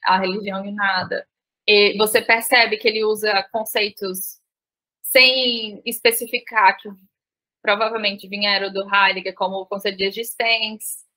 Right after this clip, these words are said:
por exemplo, êxtase, né? E eu acho que a própria trajetória da, da proposta do Nishitani de superação da metafísica, de superação da ontologia, ela é muito próxima da, da proposta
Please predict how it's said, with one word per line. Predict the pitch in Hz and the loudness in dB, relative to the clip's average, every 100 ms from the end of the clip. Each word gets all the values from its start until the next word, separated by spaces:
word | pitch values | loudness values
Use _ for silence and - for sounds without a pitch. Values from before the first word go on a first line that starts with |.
| _ | _
por | 202 196 | -6 -4
exemplo, | 202 208 202 202 202 190 185 190 _ _ _ _ | 0 2 2 0 -6 -6 -6 -10 _ _ _ _
êxtase, | 233 233 214 - 214 202 196 196 208 _ _ | 6 6 4 -2 -4 -4 -2 -4 -4 _ _
né? | 196 196 202 - _ _ _ _ _ | -2 -2 -2 -10 _ _ _ _ _
E | 240 240 254 254 254 254 247 220 - _ _ _ _ _ _ _ _ | 2 2 2 -4 -8 -4 -4 -4 -12 _ _ _ _ _ _ _ _
eu | 254 285 | 6 6
acho | 320 320 | 6 2
que | - 320 | 0 2
a | 302 277 - | 2 0 0
própria | 277 277 403 494 | 2 4 4 0
trajetória | 370 359 359 349 277 240 240 | 4 2 2 0 2 2 0
da, | 226 226 220 208 - | 2 4 4 0 -2
da | 214 | -4
proposta | - 262 247 - 262 359 - 370 | -2 -2 -2 -2 0 0 -2 -10
do | - | -14
Nishitani | 349 349 339 226 214 196 190 - _ | -14 -14 -4 -4 -2 -6 -12 -20 _
de | 202 190 214 214 202 180 - | -18 -8 -6 -4 -6 -10 -10
superação | - 320 320 262 262 - 220 214 208 | -8 -2 2 2 2 0 2 2 0
da | 185 | -2
metafísica, | 185 208 233 - 208 208 196 | -4 -4 -6 -4 -8 -6 -10
de | - | -10
superação | 214 220 208 208 | -6 -2 -2 -4
da | 202 | -4
ontologia, | 190 196 190 190 247 | -4 -4 -6 0 2
ela | 240 | 2
é | 247 | 2
muito | 262 349 381 - | 0 -2 -10 -4
próxima | 226 208 254 - 196 | 0 2 2 -4 -8
da, | 185 - | -8 -6
da | 180 175 | -2 -4
proposta | - 196 - 185 - 196 175 | -4 -8 -4 -4 -4 -8 -8